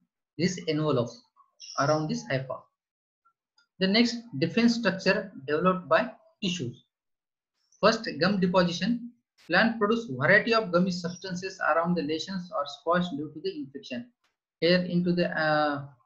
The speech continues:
in this anatomical picture, we can see the gum barrier is developed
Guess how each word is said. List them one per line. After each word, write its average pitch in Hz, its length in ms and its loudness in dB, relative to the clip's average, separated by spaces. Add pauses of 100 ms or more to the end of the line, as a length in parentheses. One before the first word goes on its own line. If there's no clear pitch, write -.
(140)
in 151 100 -8
this 175 180 0
anatomical 170 680 0
picture, 175 480 -4
we 139 160 -6
can 151 180 -4
see 208 400 -4 (360)
the 143 180 -2
gum 175 240 4
barrier 175 480 4
is 147 140 -10
developed 151 480 0